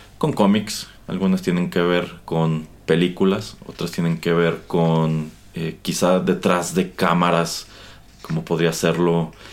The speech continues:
en el cine, o con personajes que están relacionados con el cine, con las caricaturas, con el dibujo,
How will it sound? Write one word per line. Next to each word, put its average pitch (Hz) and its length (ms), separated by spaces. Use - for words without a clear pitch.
en 82 180
el 82 140
cine, 98 580
o 95 160
con 92 180
personajes 98 1080
que - 180
están 92 320
relacionados 87 800
con 78 180
el 76 120
cine, 82 360
con 78 160
las 76 140
caricaturas, 80 720
con 73 200
el 73 140
dibujo, 85 720